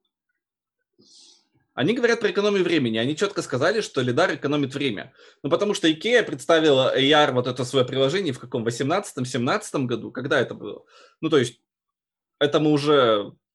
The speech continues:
три года в обед. А до этого ещё были решения, там, э, которые это делали, там, на ещё более костыльных. То есть, понятное дело, что оно упрощается,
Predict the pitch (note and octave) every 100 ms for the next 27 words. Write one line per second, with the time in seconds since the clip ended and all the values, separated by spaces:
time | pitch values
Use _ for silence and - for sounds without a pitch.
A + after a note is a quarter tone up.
0 | - C#3+ C3+ C3 A2+ A#2 A#2 - _ _
1 | _ _ _ _ _ _ _ _ - G#2+
2 | A2 A2 C#3+ E3+ F3+ D#3 C#3+ D3 C3+ B2+
3 | - C3 A#2 G#2 - _ _ - - -
4 | _ _ _ _ - A#2 A2+ G#2+ G#2+ G#2
5 | G#2 A2 A#2 C#3 B2 B2 A#2+ A2 C#3+ B2+
6 | A#2 A#2 A2 G#2+ G#2 C#3 A#2 A2+ A2 G#2+
7 | - - B2 - A#2+ A2 G#2+ A#2+ B2 D#3+
8 | A#3 A#3 G#3+ F#3+ - D3+ D#3 D3+ C3 -
9 | C#3+ G#2 A#2 - -